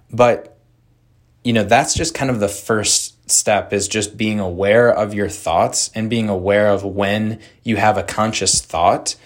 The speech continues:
or when you say something out loud that is a limiting belief. But once you identify that thought, how do you work through it?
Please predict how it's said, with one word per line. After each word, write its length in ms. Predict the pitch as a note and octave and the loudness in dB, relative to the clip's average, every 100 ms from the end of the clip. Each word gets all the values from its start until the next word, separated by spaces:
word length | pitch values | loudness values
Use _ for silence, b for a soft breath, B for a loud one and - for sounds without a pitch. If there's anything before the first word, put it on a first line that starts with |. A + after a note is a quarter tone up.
| b b b | b b b
or 380 | A2+ A2+ A2 G#2 | 4 6 4 0
when 260 | G#2 A2 | -2 -2
you 80 | G#2+ | -2
say 240 | G2+ G2+ G2+ | 0 0 -2
something 420 | - G2+ G#2 F#2+ | -4 -4 -6 -4
out 180 | E2+ F#2 | -6 -2
loud 460 | E2+ F#2 A2 - | 0 2 2 0
that 240 | G#2 F2+ A2 | -2 -2 -4
is 160 | A2 | -4
a 80 | F2+ | -4
limiting 460 | F#2+ G2 F#2+ F2 E2+ | -4 -6 -6 -8 -8
belief. 480 | F2 F2+ D#2+ - B B B - | -6 -6 -10 -14 B B B 2
But 420 | A2+ G#2+ - _ _ _ _ | 2 2 -4 _ _ _ _
once 400 | G#2+ A#2+ E3+ - | -2 0 2 0
you 140 | G3+ C3 | 2 2
identify 640 | G2 G#2+ C3 - F#2 E2+ | 2 -2 -2 0 -2 -2
that 240 | D#2+ - | -6 -8
thought, 420 | - E2+ F2 - - _ _ _ | -10 -8 -8 -10 -16 _ _ _
how 180 | - B2+ | 0 0
do 80 | C3+ | 2
you 160 | C3 | 0
work 240 | A#2 A#2+ - | 2 2 0
through 360 | - A2 A2+ | -8 -4 -4
it? 200 | G1+ - | -4 -12